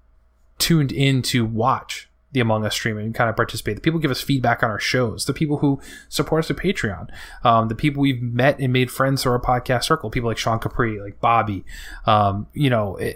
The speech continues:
eh, Grouchy. Like, these are the folks that we interact with through other podcasts that then kind of came into the fold with us here.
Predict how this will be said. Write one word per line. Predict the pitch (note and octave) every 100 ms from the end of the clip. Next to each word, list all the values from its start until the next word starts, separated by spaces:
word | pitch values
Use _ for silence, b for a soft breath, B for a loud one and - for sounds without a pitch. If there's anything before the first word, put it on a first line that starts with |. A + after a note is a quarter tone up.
| -
eh, | - D3+
Grouchy. | C#3 B2 B2 B2 A2+
Like, | B2
these | C#3+ C#3+
are |
the | C#3+
folks | D#3+ C#3+
that | C#3
we | C3
interact | B2 B2 B2+ C#3
with | A#2+ -
through | - B2+
other | B2 A#2
podcasts | A#2 C3+ D#3+ B2 G#2+ -
that | A#2
then | B2 A#2+
kind | - C#3
of | C3 C3 - _ _ -
came | D#3+ D#3+
into | D3
the | C#3
fold | - D3+
with | C#3 -
us | A2
here. | - F#2 -